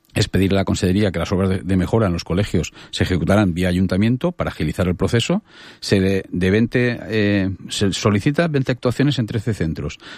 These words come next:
La consellería le contesta en diciembre de dos mil veintidós, la Consellería de Educación, y autoriza al ayuntamiento obras en ocho centros,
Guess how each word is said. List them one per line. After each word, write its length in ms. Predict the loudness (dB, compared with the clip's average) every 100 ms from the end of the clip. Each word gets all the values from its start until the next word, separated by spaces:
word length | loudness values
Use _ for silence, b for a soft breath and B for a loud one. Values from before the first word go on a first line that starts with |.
| B
La 100 | 0
consellería 440 | 2 2 2 2
le 100 | 0
contesta 360 | -2 -2 -2 -2
en 60 |
diciembre 360 | -2 0 0 2
de 40 |
dos 120 | 0 0
mil 120 | 2
veintidós, 480 | 0 0 0 -2 -6 b
la 120 | b -4
Consellería 260 | 0 2
de 40 | 2
Educación, 380 | 0 0 0
y 100 | 0
autoriza 360 | 0 0 -2 0
al 60 | 2
ayuntamiento 520 | 2 0 0 -2 -2
obras 320 | 0 0 0
en 80 | 0
ocho 160 | 0 -2
centros, 420 | -2 -6 -6 -10